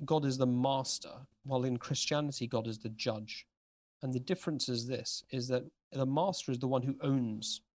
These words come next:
both the aggrieved party and, um, the, the perpetrator of the crime.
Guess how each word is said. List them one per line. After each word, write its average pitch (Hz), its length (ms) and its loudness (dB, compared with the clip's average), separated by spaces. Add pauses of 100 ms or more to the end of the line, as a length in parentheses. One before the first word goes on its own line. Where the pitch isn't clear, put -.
(100)
both 135 320 0
the 131 140 2
aggrieved 156 500 2
party 190 540 -2 (240)
and, 139 320 -2 (800)
um, 123 280 0
the, 123 300 2
the 120 100 -4
perpetrator 127 680 2
of 113 100 -4
the 120 60 -8
crime. 113 440 0